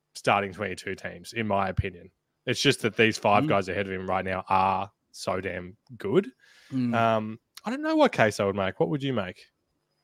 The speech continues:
Speaker 2: I think I'd probably say it's the other elements of what he can maybe offer over Hewitt. If you're just saying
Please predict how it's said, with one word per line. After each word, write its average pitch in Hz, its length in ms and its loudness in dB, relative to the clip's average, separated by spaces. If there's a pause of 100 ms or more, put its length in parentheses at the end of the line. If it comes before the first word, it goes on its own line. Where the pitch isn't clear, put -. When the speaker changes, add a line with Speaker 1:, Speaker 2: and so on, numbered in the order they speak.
(800)
Speaker 2:
I - 40 -18
think 277 180 4
I'd 339 120 6
probably 214 380 8
say 156 840 6 (280)
it's 160 280 0
the 170 220 -4
other 170 280 8
elements 190 500 8
of 151 200 2
what 170 140 10
he 175 60 8
can 170 160 2
maybe 156 320 6
offer 143 340 4
over 143 300 2
Hewitt. 156 560 2 (140)
If 165 120 -4
you're 175 100 6
just 214 180 4
saying 202 460 6